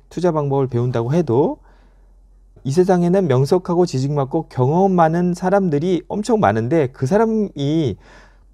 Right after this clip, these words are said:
본인보다 더 잘할 거라는 얘기죠. 그래서 승률이 낮을 수밖에 없다는 거죠.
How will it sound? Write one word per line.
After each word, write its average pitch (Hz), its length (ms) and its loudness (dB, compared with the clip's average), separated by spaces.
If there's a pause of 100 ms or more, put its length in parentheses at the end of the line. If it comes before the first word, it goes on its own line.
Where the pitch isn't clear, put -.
(180)
본인보다 233 480 4
더 185 120 2
잘할 147 320 -2
거라는 151 380 -2
얘기죠. 92 640 -8 (600)
그래서 156 540 4 (180)
승률이 226 500 0
낮을 131 220 2
수밖에 131 340 -4
없다는 98 260 -10
거죠. 95 280 -12